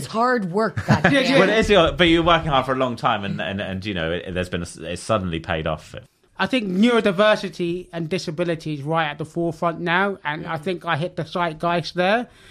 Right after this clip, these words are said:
Speaker 2: And also having the fifteen years experience behind me also helped. So, yeah, I think that's what the, they're looking for, something different maybe. So, yeah.
Speaker 1: Mm.
Speaker 3: Yeah, but you got
Speaker 2: So
Speaker 3: it to back, you got the, the experience to back it up, I guess. Yeah.
Speaker 2: Yeah,
Speaker 1: Yeah.
Speaker 2: hundred ten percent.
Speaker 1: But, like, that's, uh,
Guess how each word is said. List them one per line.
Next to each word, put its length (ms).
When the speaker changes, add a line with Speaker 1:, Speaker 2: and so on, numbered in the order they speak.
Speaker 2:
And 160
also 300
having 240
the 100
fifteen 360
years 160
experience 520
behind 440
me 120
also 360
helped. 440
So, 240
yeah, 280
I 40
think 200
that's 200
what 200
the, 240
they're 100
looking 220
for, 100
something 320
different 400
maybe. 500
So, 200
yeah. 320
Speaker 1:
Mm. 480
Speaker 3:
Yeah, 460
but 100
you 60
got 120
Speaker 2:
So 40
Speaker 3:
it 60
to 80
back, 200
you 100
got 140
the, 140
the 200
experience 380
to 60
back 200
it 60
up, 140
I 60
guess. 260
Yeah. 120
Speaker 2:
Yeah, 80
Speaker 1:
Yeah. 100
Speaker 2:
hundred 460
ten 160
percent. 380
Speaker 1:
But, 200
like, 200
that's, 440
uh, 160